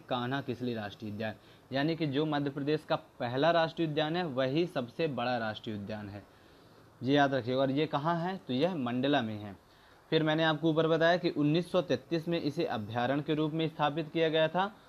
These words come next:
और उन्नीस सौ पचपन में इसे राष्ट्रीय उद्यान का दर्जा दिया गया था।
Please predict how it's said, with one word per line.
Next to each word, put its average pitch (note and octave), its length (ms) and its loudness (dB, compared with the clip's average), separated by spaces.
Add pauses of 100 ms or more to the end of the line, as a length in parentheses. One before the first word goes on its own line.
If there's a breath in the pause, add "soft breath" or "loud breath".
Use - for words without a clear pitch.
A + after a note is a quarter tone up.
(160 loud breath)
और C3+ 180 2
उन्नीस C#3 380 -2
सौ E3 100 0
पचपन C#3+ 360 -2
में C3+ 160 0
इसे D3 380 -2
राष्ट्रीय C3+ 520 0
उद्यान A#2+ 400 -2
का G3 200 -4 (140)
दर्जा B2+ 380 2
दिया G#2 240 -4
गया G#2+ 220 -8
था। G#2+ 180 -8